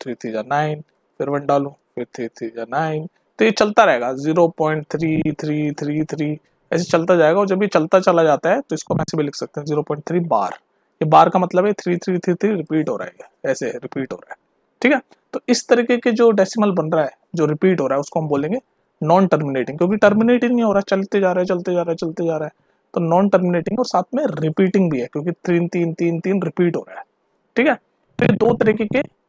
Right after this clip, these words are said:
आपसे पूछ लेगा ये चीजें, समझ रहे हैं मुझे बात? तो rational number में जो पी by Q की फॉर्म है, उसको जब हम decimal की form में लिखते हैं, तो वो किस तरह का डेसिमल बनेगा? terminating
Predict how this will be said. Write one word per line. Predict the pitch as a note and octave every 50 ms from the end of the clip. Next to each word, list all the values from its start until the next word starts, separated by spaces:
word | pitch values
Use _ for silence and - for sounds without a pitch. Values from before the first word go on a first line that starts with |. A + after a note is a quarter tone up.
| _ _ - - - D#3+
आपसे | E3 - -
पूछ | G3+ - - D3 - -
लेगा | C#3+ B2+ B2+ B2+ -
ये | A#2+
चीजें, | - - B2+ A2+ A#2 - _ _ _ _ _ _ _ _ _ _ _ _ _ _ _ _ - - _ _ _ -
समझ | - G3
रहे | A#3 C4+
हैं | C#4+
मुझे | D#4 C#4+ C4+
बात? | A3 C#3 - _ _ _ _ _ _ _ _ - _ _ -
तो | - A#3+ - -
rational | E3 F3 F3+ - - C4 B3+ B3
number | A#3 G#3+ G3+ F#3+ G3 F#3 F3
में | E3 D#3 D#3+ E3+ F#3+ A3 B3 B3+ A#3 G#3
जो | F3+ G#3+
पी | G3+ - F3+ F3
by | F#3 G3 G3
Q | F#3+ F#3+
की | G#3 G3+
फॉर्म | F#3+ - F3+ D#3+ D#3+ D#3+ D3
है, | C#3+ D#3 G3 A#3+ _ _ _ _ _ _ - - _ - -
उसको | - E3+ - - A3+
जब | G#3+ A3+ G#3+
हम | A#3 A#3+
decimal | F3+ F3+ G3 - - G#3+ A3 A3+ A3+
की | A3 A#3
form | - G#3 F3+ F3
में | F3 E3
लिखते | D3+ C#3+ - - -
हैं, | F3+ G3
तो | - A3+
वो | A3
किस | - - A#3 - -
तरह | A3+ G#3+ G3+ G3+
का | G3 G3+ F#3+
डेसिमल | F3+ E3 - - F#3 F3 E3+ E3+
बनेगा? | D#3+ E3 C#3 C3+ B2 B2 B2
terminating | C3 C#3+ - C#3 C#3 D3+ D3+ D#3+ F3 F#3 F#3 - B3+ C#4+